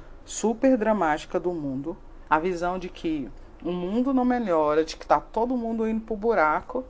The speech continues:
por causa dos instintos que nós temos.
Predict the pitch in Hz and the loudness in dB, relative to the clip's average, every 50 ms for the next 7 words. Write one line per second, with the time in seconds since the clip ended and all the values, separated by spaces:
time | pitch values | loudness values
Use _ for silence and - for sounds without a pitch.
0 | - - - - - - 233 226 - - 240 247 226 208 214 226 220 220 240 - | -12 -20 -20 -20 -10 -8 -6 -2 2 4 4 2 2 -2 -6 -8 -8 -8 -8 -8
1 | - - - 339 - - - - - - - - 175 156 156 - - - - 135 | -8 -8 -8 -10 -10 -12 -16 -18 -18 -14 -10 -8 -8 -8 -8 -10 -12 -14 -14 -14
2 | 135 131 - - | -14 -16 -18 -20